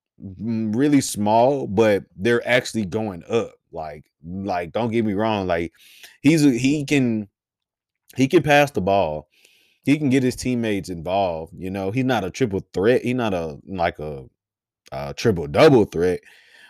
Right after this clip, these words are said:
but he's gonna give you thirty and fifteen. And if he gives you at least six or seven assists, like, nine times out of ten, the, the Bucks would have won. Um, his recent success,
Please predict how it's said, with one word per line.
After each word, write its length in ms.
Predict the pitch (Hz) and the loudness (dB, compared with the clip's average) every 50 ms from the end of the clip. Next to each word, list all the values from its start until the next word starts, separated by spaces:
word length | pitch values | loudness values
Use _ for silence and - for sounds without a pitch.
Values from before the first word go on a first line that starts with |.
| _ - | _ 0
but 200 | 98 110 107 95 | 2 2 2 2
he's 220 | - 151 170 156 | 2 2 4 6
gonna 140 | 156 143 135 | 4 4 6
give 240 | 123 127 135 127 123 | 6 4 6 6 6
you 100 | 117 101 | 4 4
thirty 400 | - - 117 113 110 101 98 95 | 4 4 4 4 4 4 0 -2
and 140 | 87 87 - | -4 -4 -4
fifteen. 680 | 92 87 82 - - - 98 90 85 78 73 71 - _ _ _ _ _ _ - | -6 -6 -6 -6 -8 -8 -8 -6 -8 -10 -12 -16 -18 _ _ _ _ _ _ -10
And 120 | 92 98 | -6 -4
if 80 | 107 104 | -2 2
he 140 | 131 131 131 | 2 2 4
gives 320 | 117 131 135 131 120 113 | 4 4 2 2 2 2
you 160 | 127 127 131 | 2 2 2
at 160 | 120 101 95 104 | 2 0 0 0
least 260 | 120 117 104 - - | -2 -2 -2 -2 -2
six 240 | - 131 - - 113 | -2 -2 -2 -4 -6
or 80 | 104 | -8
seven 420 | - - - 120 123 120 117 110 107 | -6 -4 -2 0 0 0 -2 -4 -6
assists, 500 | - - - 123 139 131 127 - - _ _ _ _ _ _ _ _ _ _ _ _ - | -6 -4 -2 -2 0 -2 -2 -4 -10 _ _ _ _ _ _ _ _ _ _ _ _ -6
like, 260 | 95 92 85 85 - _ _ _ _ | -4 -4 -4 -4 -8 _ _ _ _
nine 320 | 98 107 113 120 127 123 | -8 -4 -2 -2 -2 -2
times 220 | - - 117 104 101 | -2 -4 -4 -4 -6
out 40 | |
of 40 | 101 - | -8 -6
ten, 240 | - 113 107 104 | -4 -4 -4 -4
the, 180 | 95 92 90 82 - | -4 -4 -6 -8 -8
the 100 | 78 90 | -10 -8
Bucks 300 | 85 87 98 90 - - | -6 -4 -4 -6 -6 -8
would 140 | 82 80 73 | -10 -10 -8
have 80 | 73 76 | -8 -8
won. 340 | 85 85 76 - - - _ _ _ - - - - - - - - - - _ _ _ _ _ - | -10 -10 -10 -14 -16 -20 _ _ _ -20 -20 -20 -20 -20 -20 -20 -20 -20 -20 _ _ _ _ _ 2
Um, 600 | 110 113 113 110 110 107 101 98 104 110 107 101 | 4 4 6 6 6 4 4 2 2 0 0 2
his 200 | 117 143 147 127 | 2 2 2 2
recent 420 | 107 113 131 151 - - 156 147 | 2 2 2 2 2 0 -2 -2
success, 1400 | - - 117 95 - - - - - - 110 110 127 143 151 165 165 160 160 160 156 - - - - - - | 0 -2 -2 -2 -2 -6 -8 -6 -4 -4 -2 0 4 4 4 4 4 2 0 0 -2 -4 -8 -8 -8 -10 -12